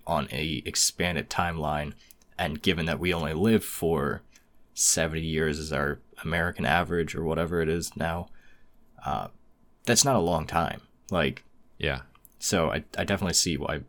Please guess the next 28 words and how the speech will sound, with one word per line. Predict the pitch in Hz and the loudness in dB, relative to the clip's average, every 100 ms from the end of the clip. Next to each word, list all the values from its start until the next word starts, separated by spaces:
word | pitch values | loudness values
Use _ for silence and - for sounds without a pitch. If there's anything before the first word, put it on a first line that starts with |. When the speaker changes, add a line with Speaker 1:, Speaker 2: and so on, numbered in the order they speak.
| - | -6
Speaker 1:
most | 85 76 - - | -2 0 -2 -2
of | |
it | 52 | -6
is | - | -6
pessimistic, | - - - - - - - - - _ | -8 -4 -4 -2 -4 -4 -6 -10 -16 _
but | - - - - - _ _ _ _ _ _ _ | -10 -10 -12 -20 -20 _ _ _ _ _ _ _
Speaker 2:
Yeah, | - 64 | -8 -8
for | - - | -6 -8
sure. | 69 67 67 | -8 -8 -8
Speaker 1:
But | - - | -2 2
speaking | - 110 101 | 6 8 8
on | 90 | 4
something | 82 95 87 87 | 4 2 2 0
that | 85 78 | 0 0
could | - 76 | -2 -2
be | 82 73 - - - - - - - - - - - | 0 -2 -4 -16 -20 -20 -20 -20 -20 -20 -18 -18 -12
seen | - - 151 117 | 4 6 10 8
as | 107 | 8
good | - 104 95 | 8 8 8
or | 87 95 80 - - - | 6 4 2 -4 -8 2
bad, | 90 95 95 - - - | 4 6 4 -2 -18 -10
um, | 98 92 - - - - - | -2 -2 -2 -6 -20 -20 -4
in | 110 104 | 2 4
one | 123 | 6
of | 127 | 6
the | 110 | 4
Discord | - 110 - 104 82 | 6 2 4 0 0
groups, | - 80 78 - | -2 -2 0 -2